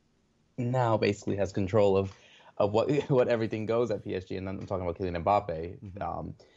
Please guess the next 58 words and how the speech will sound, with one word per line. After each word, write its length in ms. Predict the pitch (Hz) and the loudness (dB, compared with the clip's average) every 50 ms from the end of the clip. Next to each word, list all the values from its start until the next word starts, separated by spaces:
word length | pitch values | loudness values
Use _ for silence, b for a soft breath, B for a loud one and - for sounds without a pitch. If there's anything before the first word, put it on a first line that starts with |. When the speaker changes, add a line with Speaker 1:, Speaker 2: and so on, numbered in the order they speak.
| b b b b | b b b b
Speaker 1:
so, 440 | - - 131 123 120 120 110 - - - | 0 4 4 6 6 4 2 -2 -6 -6
yeah, 380 | - 135 139 170 202 220 208 | -2 2 4 4 6 4 4
I 100 | 190 165 | 2 2
mean, 320 | 147 156 156 160 131 101 78 - - - - | 0 0 -2 -4 -6 -8 -10 -14 -18 -14 -6
look, 280 | - 160 135 104 - - - | -2 0 0 0 0 -4 -12
I, 380 | - - - - - - 135 | -14 -12 -12 -12 -8 -4 -4
I 40 | 135 131 | -4 -2
think 340 | - 208 220 185 - - - 120 | -2 -4 -4 -6 -8 -12 -8 -4
Barcelona, 640 | 110 131 131 120 120 - 117 110 110 107 104 101 - - - - - - - - | 0 2 2 2 0 -2 -4 -4 -2 -4 -4 -6 -6 -10 -12 -12 -10 -8 -2 0
I 60 | 120 | 0
agree, 300 | 120 110 107 92 82 80 - | 0 0 0 -2 -4 -8 -10
but 160 | - 85 - | -12 -8 -2
they 120 | 101 107 | 0 4
are 140 | 110 110 104 | 4 4 4
a 20 | |
mess, 320 | 92 95 95 92 90 - - | 4 2 0 -2 -4 -4 -6
and 100 | 101 92 | -6 -6
they're, 140 | 92 - - | -6 -6 -4
they're 140 | - 95 95 | -4 -4 -4
trying 260 | 92 - 117 117 113 | -2 -2 -2 0 0
to 60 | 107 | 0
find 260 | - - 101 101 92 | 0 0 0 0 0
a 40 | 92 | 0
good 200 | 85 - 98 95 | -2 -2 -2 -2
way 160 | - 92 90 | -2 -2 -2
to 80 | 85 82 | -2 -4
do 240 | 87 - 95 92 90 | -4 -2 -2 -2 0
this. 120 | 87 85 | -2 -2
But 120 | - 98 98 | 2 2 2
I 80 | 107 | 4
think 300 | 104 147 151 131 - - _ _ _ _ _ _ _ _ _ _ _ _ - - _ - - | 4 4 2 2 0 -6 _ _ _ _ _ _ _ _ _ _ _ _ -20 -20 _ -10 -6
there 80 | - 98 | -2 0
really 260 | 101 107 110 107 95 | 2 4 4 4 2
is 320 | 80 92 95 95 90 90 | 0 -2 -4 -4 -4 -4
that 180 | - 95 95 - | -6 -8 -8 -8
kind 180 | 101 92 95 | -8 -6 -4
of 80 | 87 - - b b b b b b b - 101 | -6 -6 -8 b b b b b b b -2 0
domino 480 | 104 - - 90 90 92 87 87 87 | 2 2 2 0 0 0 -2 -2 -4
effect 460 | 92 - - - - - - - - | -4 -4 -4 -6 -6 -6 -8 -10 -8
of, 160 | - - - - | -8 -8 -4 -4
like, 240 | - 82 - - | -4 -4 -2 2
what's 180 | 104 101 95 - | 2 2 2 2
gonna 140 | - 92 92 | 0 0 0
happen 260 | 92 87 90 101 95 | 0 0 0 0 0
with 140 | 90 87 78 | -2 -2 -2
De 100 | 92 90 | -2 0
Jong, 300 | 92 110 113 113 120 113 | 2 4 4 6 6 6
what's 160 | 104 98 - | 4 4 2
gonna 100 | 107 101 | 2 2
happen 180 | 98 95 98 90 | 2 2 0 0
to 100 | - 101 | 2 2
Levan-, 240 | 95 92 90 95 82 | 2 2 0 0 -2
um, 180 | 95 92 95 - - | -2 -4 -6 -8 -10
to, 100 | - - | -8 -4
not 220 | - 98 95 - - | -2 -2 -2 -2 -4
to 100 | - 87 | -4 -2
Lewandowski, 540 | 87 85 85 85 90 90 92 - - 98 87 | -2 -2 0 2 2 2 2 0 -2 -2 0
but 220 | 92 90 87 | 0 0 -2